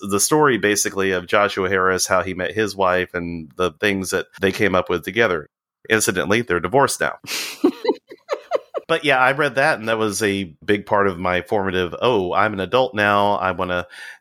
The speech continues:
go ahead and, you know, start pursuing a relationship." And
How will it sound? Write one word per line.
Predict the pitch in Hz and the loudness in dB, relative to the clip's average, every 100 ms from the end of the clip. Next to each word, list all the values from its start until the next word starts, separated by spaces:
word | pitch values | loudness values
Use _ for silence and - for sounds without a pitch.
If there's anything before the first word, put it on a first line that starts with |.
| - | -2
go | 101 | 2
ahead | 95 101 92 90 | 4 4 2 2
and, | 87 87 87 | -2 -4 -6
you | 92 | -4
know, | 90 | -4
start | - 98 95 | 0 0 0
pursuing | - - 101 87 | -2 -2 0 0
a | |
relationship." | 80 82 107 - 98 104 98 98 | -2 -2 -2 -4 -4 0 2 0
And | 92 90 | -4 -4